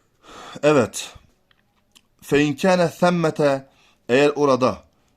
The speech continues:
orada derken bu istivaül cüz'eyn, yani bu iki cüz'ün eşit olmasında, hani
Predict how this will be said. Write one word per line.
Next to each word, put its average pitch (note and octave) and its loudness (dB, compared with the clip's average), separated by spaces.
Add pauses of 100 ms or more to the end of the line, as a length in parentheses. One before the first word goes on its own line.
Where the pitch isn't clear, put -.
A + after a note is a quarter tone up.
(100)
orada C#3+ -2
derken E3 -4
bu C3 -8
istivaül B2+ -2
cüz'eyn, G#2+ -4 (420)
yani A#2 -2
bu C3 -2
iki A#2 -12
cüz'ün A#2 -6 (340)
eşit A#2 -4
olmasında, A#2+ -2
hani A2 -6